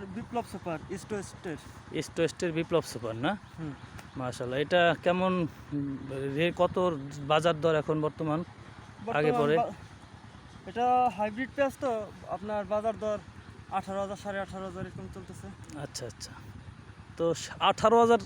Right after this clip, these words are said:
Speaker 2: এক কেজি বীজের দাম?
Speaker 1: সমস্যা কি, যদি ফলন বেশি হয়।
Speaker 2: কেমন ফলন আশা করতেছেন আপনি এই পেঁয়াজ
Speaker 1: আশা
Speaker 2: বীজ
Speaker 1: করা
Speaker 2: থেকে?
Speaker 1: যায় পঁচিশ শতক জমিতে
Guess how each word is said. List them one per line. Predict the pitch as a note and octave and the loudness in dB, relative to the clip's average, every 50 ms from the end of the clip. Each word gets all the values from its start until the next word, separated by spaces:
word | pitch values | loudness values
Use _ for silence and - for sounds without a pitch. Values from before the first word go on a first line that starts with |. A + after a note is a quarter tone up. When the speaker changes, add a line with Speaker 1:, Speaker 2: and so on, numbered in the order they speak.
| - - - | 0 -2 0
Speaker 2:
এক | A3+ - - - - | 0 0 0 -2 -4
কেজি | - G#3+ G#3 G#3 | -2 -2 0 0
বীজের | G3+ A3 G3+ A3 F#3+ | 2 4 4 4 6
দাম? | F3+ G#3 F#3+ D#3+ C3 B2+ - - - - - - - - - - - - - - - - - - | 6 8 8 8 6 2 -4 -10 -18 -18 -18 -18 -18 -18 -18 -18 -18 -18 -18 -18 -18 -18 -8 -4
Speaker 1:
সমস্যা | - E4+ - - - B3+ A3+ | -2 -2 -2 -2 -4 -6 -6
কি, | - G#3+ G3 F#3 - - - - A3+ | -6 -6 -8 -10 -10 -14 -18 -12 -8
যদি | A#3 B3+ A3+ C4 B3+ | -6 -6 -4 -4 -4
ফলন | - A#3+ A#3+ B3+ B3+ B3 | -2 -2 -2 0 -2 -2
বেশি | A3+ G#3+ - A#3+ | -4 -4 -4 -4
হয়। | A#3 A3+ G#3+ - - - - - - - - - - | -4 -4 -6 -8 -14 -18 -18 -18 -18 -18 -16 -4 2
Speaker 2:
কেমন | - G3+ A3 B3 B3 G#3 | 6 6 8 8 8 8
ফলন | G#3 G#3+ G#3+ G#3+ G#3 | 8 8 8 8 8
আশা | G3+ - G3+ F3 | 8 6 6 4
করতেছেন | F3+ F3 - - C#3+ E3 D3+ | 2 0 -2 -2 0 0 0
আপনি | C#3+ - - D3+ | 0 0 0 0
এই | C#3 D3 | 0 0
পেঁয়াজ | D3 D3+ D#3 D#3+ - | 0 2 2 2 2
Speaker 1:
আশা | - | 2
Speaker 2:
বীজ | C4 B3+ | 0 2
Speaker 1:
করা | B3+ C4+ | 2 2
Speaker 2:
থেকে? | C4+ C4 C4+ | 2 4 4
Speaker 1:
যায় | C#4 C4+ C4 - - | 4 2 2 0 -4
পঁচিশ | C4+ C4 C4+ C4+ - | -8 -8 -8 -8 -8
শতক | - B3 A#3 - C4 A#3 A3+ | -8 -8 -8 -6 -8 -8 -6
জমিতে | B3+ B3+ B3 B3 - B3+ B3 B3 | -6 -6 -6 -6 -4 -4 -4 -2